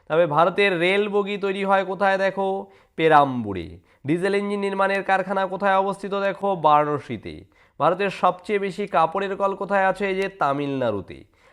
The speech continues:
আয়রন অ্যান্ড স্টিল লিমিটেড নামে লৌহ ইস্পাত কারখানাটি কোথায় অবস্থিত? দেখো, ভদ্রাবতীতে। মোটর গাড়ি নির্মাণ কারখানা পশ্চিমবঙ্গের কোথায় আছে? দেখো, হুগলি জেলায়।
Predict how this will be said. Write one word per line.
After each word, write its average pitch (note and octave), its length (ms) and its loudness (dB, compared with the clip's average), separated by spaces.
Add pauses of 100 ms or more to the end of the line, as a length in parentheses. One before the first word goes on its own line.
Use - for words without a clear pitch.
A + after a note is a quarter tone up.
আয়রন F#3 300 6
অ্যান্ড G3+ 240 2
স্টিল G3+ 260 -6
লিমিটেড G3+ 420 -4 (200)
নামে D#3+ 360 -2
লৌহ E3 260 0
ইস্পাত F#3+ 400 -2
কারখানাটি G3 480 -4
কোথায় F#3+ 320 -2
অবস্থিত? F#3+ 340 -6
দেখো, F#3+ 440 -6
ভদ্রাবতীতে। G2+ 920 -8 (500)
মোটর F3 280 -2
গাড়ি F#3+ 240 0
নির্মাণ G3 380 -2
কারখানা F#3+ 400 -2
পশ্চিমবঙ্গের F#3+ 600 -8
কোথায় F#3+ 360 0
আছে? F#3+ 200 -2
দেখো, F#3+ 260 -6
হুগলি C#3 440 -6
জেলায়। G#2+ 340 -8